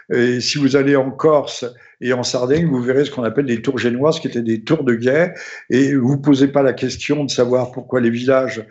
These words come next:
ne sont pas en bord de mer, mais sont retirés, euh, à, à, à, en hauteur, euh, sur les côtes.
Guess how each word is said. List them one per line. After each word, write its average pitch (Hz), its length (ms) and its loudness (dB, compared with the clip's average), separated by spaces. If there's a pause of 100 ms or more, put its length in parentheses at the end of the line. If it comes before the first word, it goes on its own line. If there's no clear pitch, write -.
(200)
ne 120 80 -2
sont 131 220 -6
pas 135 80 2
en 120 160 0
bord 113 200 0
de 117 120 -2
mer, 123 320 0
mais 104 120 -4
sont 107 400 -4
retirés, 120 680 2 (340)
euh, 117 320 0
à, 110 220 2
à, 98 580 -2
à, 98 120 2
en 110 220 4
hauteur, 131 640 4
euh, 113 140 -4
sur 104 260 -10
les 107 100 -6
côtes. 185 400 2